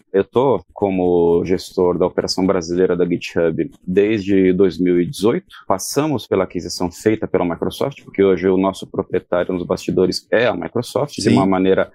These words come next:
Speaker 1: muito, muito inteligente, de uma maneira que nos alavanca muito, nos ajuda muito. A gente pode conversar mais sobre isso mais pra frente, mas, enfim, foi uma sacada de mestre, uma jogada de mestre, a meu ver, e ao ver do mercado como um todo.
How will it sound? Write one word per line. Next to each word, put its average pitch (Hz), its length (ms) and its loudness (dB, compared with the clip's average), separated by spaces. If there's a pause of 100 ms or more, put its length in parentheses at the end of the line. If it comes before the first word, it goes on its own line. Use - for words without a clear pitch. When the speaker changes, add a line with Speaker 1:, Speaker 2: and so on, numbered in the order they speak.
(100)
Speaker 1:
muito, 131 500 0
muito 101 600 2
inteligente, 123 680 0
de 127 60 0
uma 127 160 0
maneira 131 300 2
que 135 140 -4
nos 135 160 2
alavanca 135 400 -2
muito, 127 280 -2
nos 104 140 0
ajuda 113 420 0
muito. 92 320 -6
A - 60 -14
gente 92 160 -12
pode 92 400 -2 (100)
conversar 92 360 -4
mais 90 200 -2
sobre 87 320 0
isso 90 260 -2 (680)
mais 90 180 -6
pra - 140 -20
frente, 127 360 -2
mas, 95 400 2
enfim, 98 320 -2 (160)
foi - 140 0
uma 143 680 2
sacada 131 360 -2
de 120 80 0
mestre, 95 360 -2
uma 95 140 -2
jogada 104 340 2
de 101 80 -2
mestre, 98 320 0
a 92 80 0
meu 101 220 4
ver, 101 240 2
e 92 40 2
ao 92 140 2
ver 95 160 0
do 101 400 4
mercado 101 420 -2
como 104 200 -4
um 104 60 -2
todo. 131 340 -6